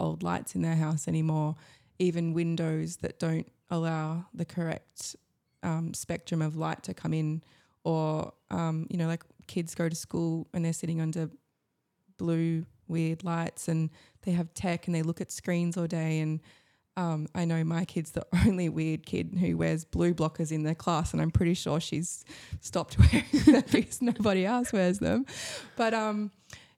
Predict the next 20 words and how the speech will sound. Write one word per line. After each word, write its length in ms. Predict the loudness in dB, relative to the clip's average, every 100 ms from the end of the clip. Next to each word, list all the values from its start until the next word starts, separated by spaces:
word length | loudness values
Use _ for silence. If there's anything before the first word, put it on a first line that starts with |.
| 0
yeah, 260 | 2 4 4
I 60 |
mean, 220 | 4 4
like, 180 | 2 0
it 120 | 0
doesn't, 380 | 0 2 2 -2 -2
if, 200 | -4 0
the 80 | 2
more 160 | 4
you 100 | 2
think 280 | 2 -2 -2
about 360 | 0 0 0 0
it 240 | 0 0
and 120 | 2 4
the 40 |
more 180 | 4 2
you 100 | 0
think 180 | -2 -2
about 200 | -2 -2
how 380 | 0 0 0